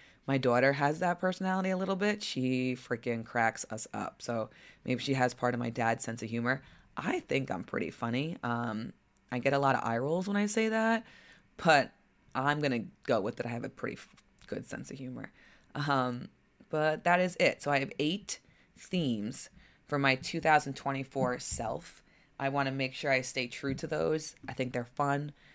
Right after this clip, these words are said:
Again, they're not so much resolutions, um, but just kinda how I'm gonna categorize this next year. It was a fun little exercise for me. I made, like, an Instagram carousel. I'm gonna post it soon.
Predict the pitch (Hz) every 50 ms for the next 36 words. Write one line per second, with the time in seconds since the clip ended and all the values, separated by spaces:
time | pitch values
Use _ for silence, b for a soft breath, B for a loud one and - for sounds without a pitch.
0 | b b - 151 151 147 131 131 143 160 175 170 170 - - 165 160 147 143 -
1 | - 139 135 131 127 127 123 127 135 - - 175 175 180 185 190 - - b b
2 | b b b b - 135 131 127 127 123 123 123 120 - 131 127 - - 135 135
3 | 135 - - 139 131 131 123 - 131 131 131 131 131 127 127 127 127 123 123 123
4 | 120 117 117 b b b b b b b - - 170 156 151 151 143 143 139 131
5 | 127 123 120 120 123 127 - - _ - 139 131 - - 131 123 120 117 - -
6 | - - - 117 104 101 98 - - - b b b b b b b b b _
7 | _ _ _ _ - 147 151 139 123 151 143 143 139 - - 156 147 147 151 151
8 | 151 147 143 - 127 131 127 - 156 139 - 151 139 139 143 - - 151 143 147
9 | 147 143 143 143 139 139 - 120 120 123 123 120 120 120 123 117 117 120 - -
10 | 151 160 160 - 160 151 156 151 147 147 147 - 147 135 135 135 139 135 - 151
11 | 139 135 139 135 135 131 131 131 127 127 - - 131 131 - - 127 123 - -
12 | - 175 170 165 165 165 165